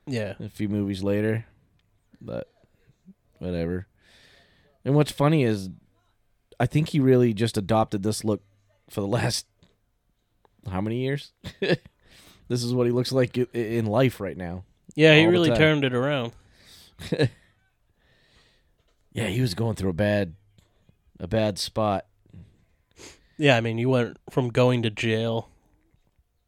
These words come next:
Speaker 1: and, and being a fucking major drug addict to being the biggest star in the world.
Speaker 2: Yep. International superstar.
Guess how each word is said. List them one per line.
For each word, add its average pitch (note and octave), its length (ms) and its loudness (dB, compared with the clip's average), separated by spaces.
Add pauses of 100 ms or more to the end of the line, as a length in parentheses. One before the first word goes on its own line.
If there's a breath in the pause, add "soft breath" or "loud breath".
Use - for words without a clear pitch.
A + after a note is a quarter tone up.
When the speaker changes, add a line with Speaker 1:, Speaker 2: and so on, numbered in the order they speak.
(320)
Speaker 1:
and, A2+ 240 -6
and G#2+ 220 -8
being A2 240 -8
a G#2+ 80 -10
fucking A2+ 360 -8
major A#2 320 -6
drug A#2 280 -6
addict A#2 340 -6
to A#2+ 280 -4 (840)
being B2+ 260 2
the B2+ 60 0
biggest B2 320 -2
star B2 240 -2
in B2 60 -6
the B2 80 -6
world. B2+ 340 -6
Speaker 2:
Yep. C#3+ 200 0 (560)
International B2+ 640 -4
superstar. A#2 760 -2